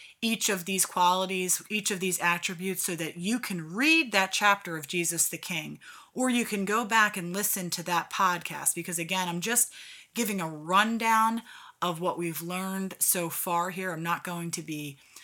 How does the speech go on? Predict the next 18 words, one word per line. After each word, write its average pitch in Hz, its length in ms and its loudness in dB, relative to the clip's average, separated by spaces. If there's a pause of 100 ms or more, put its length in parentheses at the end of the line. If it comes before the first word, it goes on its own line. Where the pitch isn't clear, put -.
(120)
citing 180 420 0
scripture 175 520 -4
or - 20 -8
giving 170 300 -4
extensive 170 600 2
explanation, 165 920 -2 (360)
uh, 156 140 -6
because 175 240 -4
we 202 160 0
already 196 260 4
went 185 320 -2
through 196 320 -2
these 160 280 0
things 151 360 -6
at 160 220 -4
length 165 340 -4
in 156 120 -8
our 151 220 -8